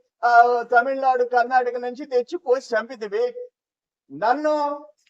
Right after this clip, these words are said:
ఇరికిచ్చేదానికి వాడెవడో, ఆ, సింగపూర్ లో దొంగ పాస్‌పోర్ట్ తో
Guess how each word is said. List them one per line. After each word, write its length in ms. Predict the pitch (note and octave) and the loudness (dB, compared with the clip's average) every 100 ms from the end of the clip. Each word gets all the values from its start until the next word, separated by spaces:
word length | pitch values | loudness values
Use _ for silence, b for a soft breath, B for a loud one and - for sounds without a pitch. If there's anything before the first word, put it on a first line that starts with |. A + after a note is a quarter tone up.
| _ | _
ఇరికిచ్చేదానికి 1120 | G#3 D4 C4 D#4 D4+ C#4+ C#4+ C#4 C4 C#4 B3+ - _ | -10 -10 -10 -4 -2 0 0 -2 -4 -4 -4 -6 _
వాడెవడో, 560 | G#3+ C#4 C#4+ D4 C#4+ C#4 - - _ - | 0 2 2 0 -2 -4 -14 -20 _ 2
ఆ, 300 | A#3 A#3 A3+ | 6 6 4
సింగపూర్ 560 | A3+ C#4 D#4 D4+ D4 | 0 -6 -6 -4 -6
లో 480 | D4 C#4+ C#4 - - _ _ | 2 2 2 -4 -16 _ _
దొంగ 240 | F#3 C#4 D4+ | -6 -4 -4
పాస్‌పోర్ట్ 580 | C#4+ C#4+ - C4+ B3+ | -2 -2 -4 -6 -4
తో 100 | C4+ | -6